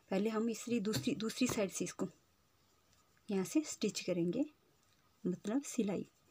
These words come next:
डालेंगे दूसरी side से भी इसमें, ऐसे, इस तरह से। ये देखिए, मैंने इसको सारे से stitch कर लिया। अब मैं इसमें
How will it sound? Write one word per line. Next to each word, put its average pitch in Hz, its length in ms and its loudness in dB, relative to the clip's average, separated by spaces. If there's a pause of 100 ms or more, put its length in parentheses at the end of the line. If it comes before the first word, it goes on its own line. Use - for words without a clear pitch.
(420)
डालेंगे 185 380 2
दूसरी 196 280 0
side 175 220 -2
से 180 180 -6
भी 185 100 -4
इसमें, 240 260 2 (200)
ऐसे, - 180 -6
इस - 140 -4
तरह - 160 -4
से। - 180 -14 (3000)
ये 214 60 4
देखिए, 220 320 0
मैंने 196 240 2
इसको 214 220 -6
सारे 196 240 -2
से 190 140 -4
stitch 196 300 -4
कर 196 120 -2
लिया। 208 180 2
अब 190 80 -2
मैं 196 100 0
इसमें 262 300 2